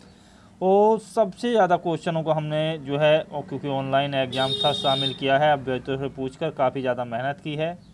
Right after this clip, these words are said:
तो सभी लोग जो है कमेंट्स में प्रतिक्रिया भी दें, और जो क्वेश्चन एक दो गलत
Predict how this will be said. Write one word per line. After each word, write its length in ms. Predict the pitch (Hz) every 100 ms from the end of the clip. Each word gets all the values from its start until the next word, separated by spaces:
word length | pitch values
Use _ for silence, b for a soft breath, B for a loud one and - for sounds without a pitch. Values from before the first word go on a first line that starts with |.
| B B B B
तो 60 | -
सभी 360 | - 185 170 214
लोग 220 | 185 170
जो 100 | 165
है 100 | 175
कमेंट्स 400 | 160 147 147 151
में 100 | 160
प्रतिक्रिया 600 | 151 135 143 139 139 147
भी 140 | 143
दें, 260 | 147 151 165
और 400 | - 139 139 139
जो 320 | 117 147 175
क्वेश्चन 500 | 175 156 147 - 151
एक 300 | 135 143 131
दो 120 | 135
गलत 300 | 131 131 131